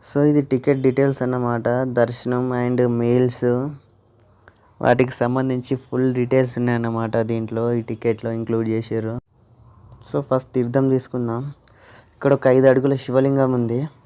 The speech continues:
చాలా పెద్దగా ఉంది శివలింగం అయితే నిజంగా. చూడండి ఎంత పెద్దగా ఉందో, ఐదు అడుగులు ఉంటుందంట కంప్లీట్గా. ఇంకా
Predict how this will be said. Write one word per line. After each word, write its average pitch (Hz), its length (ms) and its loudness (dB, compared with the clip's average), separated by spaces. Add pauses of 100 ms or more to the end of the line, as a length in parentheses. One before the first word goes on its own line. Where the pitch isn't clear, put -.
(800)
చాలా 123 380 0
పెద్దగా 127 320 2
ఉంది 120 140 -2 (100)
శివలింగం 120 500 0
అయితే 117 160 -2 (120)
నిజంగా. 120 420 2 (800)
చూడండి 120 440 -4 (100)
ఎంత 117 140 0 (100)
పెద్దగా 127 360 2
ఉందో, 113 220 -2 (960)
ఐదు 123 160 0
అడుగులు 127 300 0
ఉంటుందంట 120 420 -2 (1040)
కంప్లీట్గా. 120 560 0 (960)
ఇంకా 131 160 -2